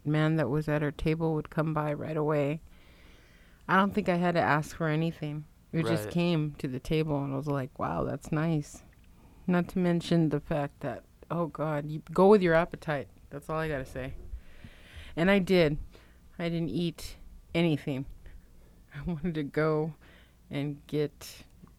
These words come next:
Speaker 1: the best stuff there, and I did.
Speaker 2: What did you eat?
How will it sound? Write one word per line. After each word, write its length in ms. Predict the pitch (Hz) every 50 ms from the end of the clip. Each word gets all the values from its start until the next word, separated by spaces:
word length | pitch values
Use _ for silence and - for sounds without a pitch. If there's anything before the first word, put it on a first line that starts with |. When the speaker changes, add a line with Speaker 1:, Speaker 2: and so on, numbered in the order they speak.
| - 147 -
Speaker 1:
the 80 | - 143
best 600 | 113 143 - - 151 156 151 143 - - - -
stuff 280 | - - 156 147 143 - -
there, 440 | 135 123 139 143 131 117 113 131 - -
and 160 | 135 151 151
I 120 | 143 147
did. 420 | 147 139 - - 123 131 143 143 139
Speaker 2:
What 60 | 139
did 120 | 139 131
you 140 | 120 123 120
eat? 160 | 117 107 -